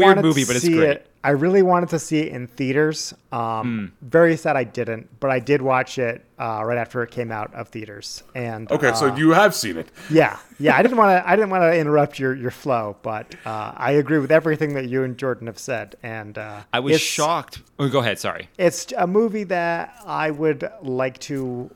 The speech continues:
Speaker 1: watch again because, like you said, it's so fast paced, um, that, like, things are happening. You're just trying to take it all in. It'd be fun to watch it again, knowing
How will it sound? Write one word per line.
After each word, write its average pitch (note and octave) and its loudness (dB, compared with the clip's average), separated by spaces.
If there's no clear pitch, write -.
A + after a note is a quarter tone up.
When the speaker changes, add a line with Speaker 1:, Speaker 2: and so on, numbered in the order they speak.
Speaker 1:
watch A#2 -6
again A2+ -8
because, D3+ -4
like E3 0
you D#3 -14
said, D#3 -4
it's A#2 -10
so D#3 0
fast C3+ -2
paced, B2 -6
um, A2 -8
that, A#2 -4
like, A2 -12
things G#3+ -2
are D3 -4
happening. C3+ -4
You're C3 -4
just - -10
trying C#3+ -4
to - -16
take C3 -8
it - -12
all A2 -4
in. A2+ -12
It'd - -20
be D3 -4
fun D#3 0
to D3 -2
watch C3+ -4
it B2+ -12
again, A#2 -6
knowing A2+ -10